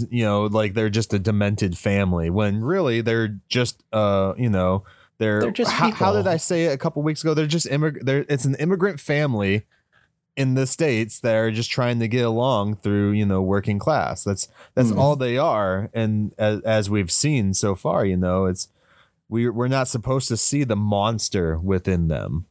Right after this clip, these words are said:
Speaker 1: We're supposed to
Speaker 2: Eh.
Speaker 1: look past that and see the, the pers-, people, the people within <laughs> Herman, you know, as they would
Speaker 2: Yes.
Speaker 1: say. <laughs>
Speaker 2: Yeah.
Speaker 3: Yeah, it's,
Speaker 2: And
Speaker 3: it's supposed to be the human characters essentially that are the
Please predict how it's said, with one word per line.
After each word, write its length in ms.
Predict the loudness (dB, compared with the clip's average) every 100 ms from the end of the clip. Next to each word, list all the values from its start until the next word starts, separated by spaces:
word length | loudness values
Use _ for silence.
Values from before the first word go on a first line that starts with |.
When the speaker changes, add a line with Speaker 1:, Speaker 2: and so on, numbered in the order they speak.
| -6
Speaker 1:
We're 160 | -2 -2
supposed 380 | 0 0 0
to 100 | 2
Speaker 2:
Eh. 60 | 2
Speaker 1:
look 180 | 0 -2
past 380 | -2 -2 -2 0
that 240 | 0 0
and 160 | -2 0
see 220 | 0 0
the, 120 | -2 -10 _ -12
the 100 | -12 _ _ _ _ _ _ _ _ _ _ _ -2
pers-, 300 | 0 0 -4
people, 500 | -4 -4 0 0 -2 -12 -8
the 80 | -6
people 480 | -4 -4 -2 -2 0
within 540 | -2 -2 -2 0 0 -2 -8
<laughs> 160 | -4
Herman, 420 | -2 -2 -2 -4 -2 -4 -2
you 100 | -2
know, 100 | -2
as 220 | -2 2
they 120 | 2
would 80 | 2 2
Speaker 2:
Yes. 60 | 0
Speaker 1:
say. 320 | 2 0 -2
<laughs> 520 | -6 -6 -2 -2 -2 -2
Speaker 2:
Yeah. 280 | -2 -6 -10 -16 -16 -16 -6
Speaker 3:
Yeah, 140 | 0 2 4
it's, 100 | 2
Speaker 2:
And 100 | 0
Speaker 3:
it's 140 | 0
supposed 440 | -2 -2 0 -2 -4
to 60 | -2
be 140 | -2
the 100 | -2
human 440 | -2 -2 0 -2 -2
characters 680 | 0 0 -2 0 0 0 0
essentially 580 | 0 2 0 -2 -2 0
that 180 | 0 0
are 120 | 0
the 400 | -2 -2 -2 -4